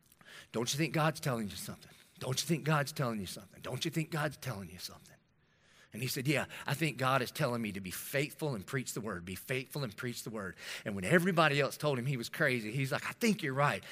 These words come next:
And he continued to preach and continued to preach and continued to preach. And then one day, I don't know what happened, but something broke open in the heavenlies. And now, today, they, there's about two hundred people that attend that church, and they've planted three other churches.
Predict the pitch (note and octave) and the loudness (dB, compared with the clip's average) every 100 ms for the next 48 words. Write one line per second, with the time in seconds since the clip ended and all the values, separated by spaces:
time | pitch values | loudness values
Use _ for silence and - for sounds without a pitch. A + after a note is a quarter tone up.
0 | - - G#2+ G2+ - F3+ F3+ D#3 E3 D3+ | -8 -6 -6 0 8 8 8 4 2 0
1 | A#2 A2 A2 E3+ E3 C#3+ - B2+ A#2+ G2 | -2 -4 4 4 4 0 -2 -2 -4 -6
2 | B2+ D#3 E3+ E3 D#3+ C#3 C3 - - B2+ | -2 2 4 4 2 0 0 -4 -4 -2
3 | B2 B2 A#2 D#3+ G3 F3 C#3+ G#2+ C#3+ F3+ | 0 0 0 4 6 6 4 4 6 8
4 | F#3 E3+ D#3 C3+ D3 A#2 A#2+ A2 - F#3 | 8 6 6 4 2 -2 -4 -2 2 2
5 | F3+ F3+ C#3 D#3+ D3 F3 E3 C#3+ B2+ B2+ | 2 -2 2 2 4 2 2 -2 -2 0
6 | C3+ D#3+ C#3+ A2+ G#2+ - - - C#3+ C#3+ | 2 2 0 -4 -6 -12 -8 -4 0 6
7 | E3+ G3 C3+ C3 D#3+ F3+ F#3+ D3 C3 - | 8 8 6 0 4 8 8 6 0 -8
8 | - D#3+ D#3+ E3 D3+ C3 - A3 G3+ G3+ | 0 0 2 0 0 -2 -2 0 2 2
9 | F3+ G#3 F3+ D3 D3 C3 F3+ F3+ E3+ E3+ | 2 0 0 0 0 0 0 2 4 2
10 | - F3+ - D3+ C#3 - F3+ E3 D#3 D3 | 4 4 4 2 2 2 2 2 0 0
11 | D#3 D#3 C#3 C3+ - E3+ - A#2 G#2+ | 2 4 2 0 -2 -2 -4 -12 -12